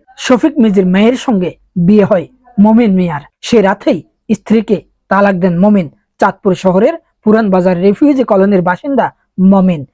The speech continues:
বিয়ে এবং বিচ্ছেদের ঘটনার সত্যতা নিশ্চিত করেন বলিতুবা পশ্চিম ইউনিয়নের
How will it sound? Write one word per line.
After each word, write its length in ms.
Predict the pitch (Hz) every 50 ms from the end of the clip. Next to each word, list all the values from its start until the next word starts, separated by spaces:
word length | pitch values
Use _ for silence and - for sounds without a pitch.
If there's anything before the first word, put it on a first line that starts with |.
| _ _ -
বিয়ে 380 | 190 185 220 214 214 208 190
এবং 260 | 185 165 180 170 147 - _ _ _ -
বিচ্ছেদের 520 | 175 214 196 - - - 226 190 208 190
ঘটনার 380 | 170 180 190 196 220 226 254 269
সত্যতা 560 | 269 - 240 208 - 214 190 - 175 151 - _ _ _ _ -
নিশ্চিত 400 | 196 214 220 - - - - -
করেন 300 | - 202 190 190 185 156 - _ _ _ _ - 180
বলিতুবা 640 | 175 190 208 208 214 190 196 190 180 175 165 147 - _ _ _ -
পশ্চিম 360 | 208 190 - - 233 202 190
ইউনিয়নের 480 | 185 185 180 180 202 208 208 240 277